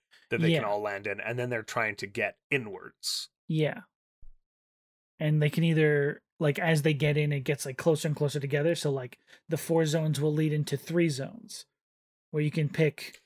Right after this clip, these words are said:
Speaker 1: It funnels.
Speaker 2: either the, yeah, you can pick A, B, or C.
Speaker 1: Mm-hmm.
Speaker 2: And one, two, three, and four. Uh, one and two can pick A or B. Uh, two and three can pick B or C.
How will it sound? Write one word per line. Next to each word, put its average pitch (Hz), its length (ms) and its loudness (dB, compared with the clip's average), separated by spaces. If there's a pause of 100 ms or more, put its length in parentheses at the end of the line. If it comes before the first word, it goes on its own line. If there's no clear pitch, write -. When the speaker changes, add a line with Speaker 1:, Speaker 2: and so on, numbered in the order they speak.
(120)
Speaker 1:
It - 120 -12
funnels. 151 320 4
Speaker 2:
either 151 140 2
the, 143 320 2 (200)
yeah, 185 300 4
you 151 160 -2
can 165 100 0
pick - 340 0 (420)
A, 170 160 4
B, 156 220 2
or 147 60 2
C. 208 520 -2 (380)
Speaker 1:
Mm-hmm. 120 140 -4
Speaker 2:
And 135 240 -2
one, 175 200 6
two, 185 180 2
three, 160 200 -2
and 147 120 -2
four. 147 520 -2
Uh, 135 160 -6
one 143 280 -2
and 151 180 0
two 143 360 0
can 143 180 -4
pick - 400 -6 (360)
A 160 440 2
or 147 80 0
B. 175 500 2 (760)
Uh, 135 460 -4 (160)
two 165 400 4
and 139 180 -4
three 156 240 0
can 143 200 -4
pick - 340 -6 (420)
B 143 200 2
or 123 80 -6
C. 139 580 -6